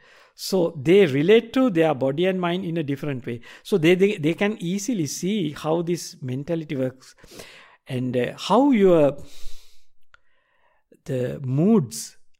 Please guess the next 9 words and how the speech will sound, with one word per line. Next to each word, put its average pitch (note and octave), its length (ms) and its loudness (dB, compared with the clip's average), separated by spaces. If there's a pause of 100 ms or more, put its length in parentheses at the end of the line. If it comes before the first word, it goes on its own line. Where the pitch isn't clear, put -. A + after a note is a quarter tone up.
(340)
are D3 180 -6
working, C3 500 -4 (460)
because F3 440 -2 (120)
the D#3+ 220 -8 (340)
different C4+ 440 -2
causes G3+ 440 0
and E3+ 160 0
conditions F3+ 640 -2
create, F3+ 600 -2